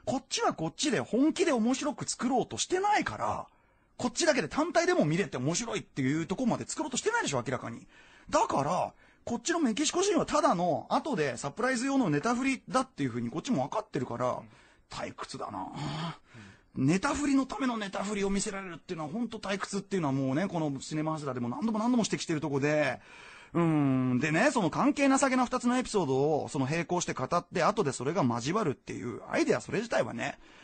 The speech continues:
Speaker 1: なんか作り手の皆さんがインタビューとかで、こういう映画他にないでしょとか言うんだけど、あるよ。別に。あの、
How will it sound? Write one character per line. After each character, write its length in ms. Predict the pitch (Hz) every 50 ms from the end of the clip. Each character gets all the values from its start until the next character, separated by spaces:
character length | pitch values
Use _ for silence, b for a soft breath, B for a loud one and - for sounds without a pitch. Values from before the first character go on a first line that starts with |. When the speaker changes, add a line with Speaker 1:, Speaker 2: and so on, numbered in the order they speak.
| B B B
Speaker 1:
な 80 | -
ん 40 | 190
か 80 | 123 -
作 200 | - - - -
り 80 | 180 196
手 100 | - 202
の 80 | 196
皆 200 | 196 208 226 247
さ 80 | 240 202
ん 60 | 147
が 60 | 113
イ 80 | - 160
ン 80 | 214 220
タ 100 | 233 202
ビ 80 | 143
ュ 40 | 123
ー 20 |
と 60 | 110 123
か 120 | 120 113
で、 180 | 117 147 139 -
こ 240 | - - - 123
う 40 | 143
い 40 | 160
う 80 | 165 175
映 80 | 165
画 120 | 160 165 151
他 180 | 147 - 180
に 80 | 165 143
な 120 | 139 156
い 60 | 226
で 80 | 214 175
し 80 | - 127
ょ 60 | 110
と 60 | 110
か 60 | 107
言 100 | 110 127
う 40 | 220
ん 40 | 254
だ 80 | 160
け 60 | 120 127
ど、 140 | 123 113 B B B -
あ 160 | - - 294
る 140 | 370 339 226
よ。 200 | - - - B B B B B B B B
別 260 | - - - - -
に。 240 | - - 131 107 95 B B B B B B B
あ 140 | - - 143
の、 260 | 131 113 104 95 95